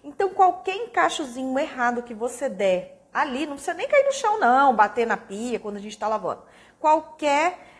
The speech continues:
é, encaixezinho que você colocar errado, ele vai rachar. Então,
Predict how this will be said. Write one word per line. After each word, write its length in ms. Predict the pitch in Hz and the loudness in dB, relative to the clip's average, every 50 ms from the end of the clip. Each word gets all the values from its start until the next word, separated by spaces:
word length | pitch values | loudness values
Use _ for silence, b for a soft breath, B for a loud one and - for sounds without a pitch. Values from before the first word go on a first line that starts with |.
| B _ | B _
é, 640 | - 247 254 247 247 247 247 247 240 240 240 233 226 214 196 180 165 160 160 - _ _ _ _ _ _ _ _ _ _ _ _ _ _ _ _ _ _ _ _ _ | 0 2 4 4 6 6 6 6 6 6 4 4 2 2 -4 -6 -10 -12 -16 -20 _ _ _ _ _ _ _ _ _ _ _ _ _ _ _ _ _ _ _ _ _
encaixezinho 600 | - 262 262 262 269 262 - 311 294 247 254 247 240 | -10 -10 0 2 2 2 2 0 -4 -4 -4 -6 -6
que 80 | 240 | -6
você 240 | 208 233 226 - 262 | -8 -8 -8 -8 -6
colocar 380 | - 247 240 233 233 262 247 247 | -6 -4 -6 -4 0 0 0 0
errado, 380 | 233 208 214 196 208 220 214 | 0 0 2 2 2 2 2
ele 140 | 233 240 240 | -2 -4 -4
vai 280 | 214 196 214 208 208 214 | -6 -2 0 2 2 2
rachar. 580 | 214 226 240 247 - - - 190 127 - B B B B B B | 0 -4 -6 -6 -6 -6 -4 -4 -4 -4 B B B B B B
Então, 460 | 254 277 269 - 277 262 269 311 - | -14 -14 -8 -2 0 0 0 0 -6